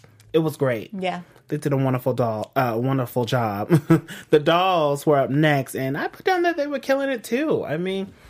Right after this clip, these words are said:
Speaker 1: the girls were, it was a good amount of girls, 'cause you know how I felt about it being a whole team on there.
Speaker 2: Mm-hmm.
Speaker 1: Good amount of girls. Everybody was in sync,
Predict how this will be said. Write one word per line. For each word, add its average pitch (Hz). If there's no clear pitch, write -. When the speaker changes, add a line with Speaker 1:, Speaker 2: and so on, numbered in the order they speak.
Speaker 1:
the 202
girls 233
were, 156
it 220
was 226
a 180
good 151
amount 214
of 254
girls, 147
'cause 135
you 143
know 143
how 131
I 151
felt 147
about 123
it 135
being 135
a 131
whole 135
team 156
on 110
there. 104
Speaker 2:
Mm-hmm. 196
Speaker 1:
Good 214
amount 226
of 226
girls. 156
Everybody 143
was 120
in 131
sync, 175